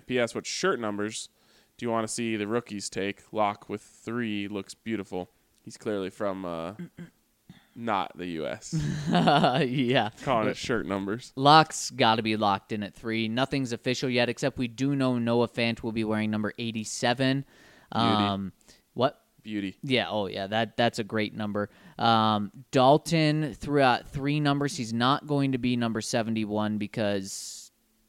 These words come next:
Speaker 1: Juwan
Speaker 2: some
Speaker 1: James, right?
Speaker 2: Juwan James, exactly.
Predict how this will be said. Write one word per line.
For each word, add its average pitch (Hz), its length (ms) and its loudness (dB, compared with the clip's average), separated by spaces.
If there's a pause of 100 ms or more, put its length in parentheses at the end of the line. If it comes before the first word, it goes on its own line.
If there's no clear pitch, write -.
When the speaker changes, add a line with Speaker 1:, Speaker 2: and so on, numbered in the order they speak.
(400)
Speaker 1:
Juwan - 240 -6
Speaker 2:
some 113 140 0
Speaker 1:
James, 123 320 -6
right? 104 280 -8
Speaker 2:
Juwan 123 320 2
James, 127 460 0
exactly. 110 720 0